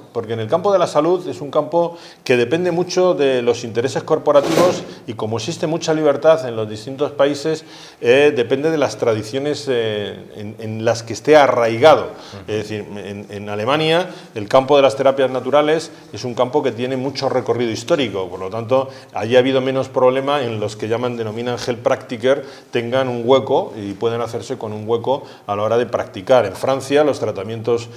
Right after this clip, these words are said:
Speaker 1: eh, con acupuntura se validan y la propia Seguridad Social en muchos casos los abona.
Speaker 2: Ujú.
Speaker 1: Si se da el caso de que si tú eres francés, vienes aquí y de repente tienes un problema, te lo quieres tratar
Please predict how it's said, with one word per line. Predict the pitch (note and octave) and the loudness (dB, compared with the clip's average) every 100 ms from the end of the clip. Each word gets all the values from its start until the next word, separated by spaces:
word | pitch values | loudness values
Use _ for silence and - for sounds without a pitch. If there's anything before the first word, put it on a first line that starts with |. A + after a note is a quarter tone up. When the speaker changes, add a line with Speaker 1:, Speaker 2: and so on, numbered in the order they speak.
| - - | -14 -2
Speaker 1:
eh, | A2+ A2+ A2 A2 G#2+ | 0 2 2 2 0
con | A2+ A2 | -2 -4
acupuntura | A2 G#2 A2 G#2+ C3+ C#3+ E3 - - - | -6 -8 -8 -4 4 4 4 -6 -18 -10
se | - A2+ | -4 -2
validan | F#2+ A#2+ C3+ C3+ F3 A#2 | -2 0 2 2 2 -4
y | |
la | G2+ G2 | -4 -2
propia | A#2 A2+ | -2 -2
Seguridad | A2+ A2 A2+ A2 | -4 -2 -2 -2
Social | A#2+ A2 B2+ C3+ | -4 -2 2 2
en | A#2 | 0
muchos | A#2 A2+ | -6 -8
casos | - A2 B2 C#3 C#3+ - - | -4 -4 -2 -4 -4 -16 -12
los | G#2+ G#2 | -6 -6
abona. | F#2+ C3+ D3+ | 0 2 2
Speaker 2:
Ujú. | D#2+ - G#2 | -2 -8 -4
Speaker 1:
Si | A2+ | 2
se | A#2 | 4
da | E3 | 4
el | |
caso | F3+ E3+ F3+ | 6 2 2
de | D#3 | 0
que | A2 | -4
si | A2+ | -2
tú | |
eres | E3 E3+ | -2 0
francés, | D#3+ D3 E3 C#3+ | 0 0 0 -2
vienes | C#3+ D3+ D3 | -2 -2 -2
aquí | C#3+ D3+ D3 - - - - - _ | 0 -2 -2 -14 -20 -20 -20 -20 _
y | B2 B2 B2 | -2 0 0
de | A2+ A2+ | 0 2
repente | A2+ C#3+ D3 | 4 2 2
tienes | C#3+ D3 D3 | 0 0 -2
un | B2+ | 2
problema, | C#3 D#3+ D#3 | 4 4 2
te | B2 | 0
lo | G2+ G2 | -2 -2
quieres | C3 C3+ | -2 0
tratar | C#3 C#3 D3+ D3+ | 2 4 4 2